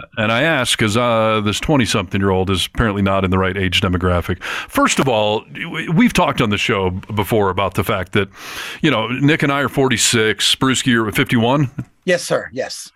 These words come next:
Speaker 1: So, yeah, but I was saying to Nick that, like, you know, we're kind of in the prime of our lives. We were talking about earlier in the show with my sex drive and whatnot, that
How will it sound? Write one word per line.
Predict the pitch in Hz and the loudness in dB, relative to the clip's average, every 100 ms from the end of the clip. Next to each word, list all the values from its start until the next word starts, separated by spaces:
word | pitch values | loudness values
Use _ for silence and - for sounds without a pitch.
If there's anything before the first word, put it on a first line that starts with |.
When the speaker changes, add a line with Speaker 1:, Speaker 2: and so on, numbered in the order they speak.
| _ | _
Speaker 1:
So, | - 254 202 | -2 0 2
yeah, | 185 240 208 123 | 2 2 2 2
but | 135 | 0
I | 202 | 0
was | 240 196 | 2 2
saying | 175 160 | 4 4
to | 135 | 2
Nick | 185 226 - | 2 0 0
that, | 127 | -2
like, | 123 123 - | 0 -2 0
you | 170 | 2
know, | 127 | 2
we're | 120 | 2
kind | - 233 254 | 2 2 2
of | |
in | 123 | 2
the | 107 | 2
prime | 131 127 107 | 0 0 0
of | 95 | 0
our | 98 | 2
lives. | 104 165 123 85 90 | 2 2 0 -4 0
We | 113 | 2
were | |
talking | 113 127 123 | 2 0 0
about | 117 110 | 0 2
earlier | 110 117 110 | 2 4 2
in | |
the | 101 | 2
show | - - 165 | 0 0 0
with | 92 90 | 0 0
my | 95 90 95 | -2 -2 -4
sex | - 160 - | -4 -2 -2
drive | 98 90 | -2 0
and | 95 | 0
whatnot, | 92 95 95 87 - | 0 -2 -4 -4 -2
that | 104 | -2